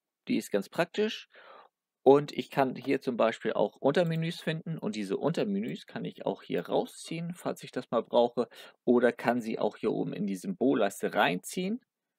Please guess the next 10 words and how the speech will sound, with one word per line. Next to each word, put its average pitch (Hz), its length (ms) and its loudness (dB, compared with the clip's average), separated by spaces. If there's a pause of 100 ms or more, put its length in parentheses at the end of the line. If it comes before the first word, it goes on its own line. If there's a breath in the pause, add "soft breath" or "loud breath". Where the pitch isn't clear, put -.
(720)
Dann - 160 -8
habe 104 140 -4
ich - 80 -20
hier 104 80 -2
vielleicht - 320 -6
noch 90 100 -12
eine - 120 -12
zweite 127 580 0 (760 soft breath)
Ebene 135 540 2 (480)
und 117 240 0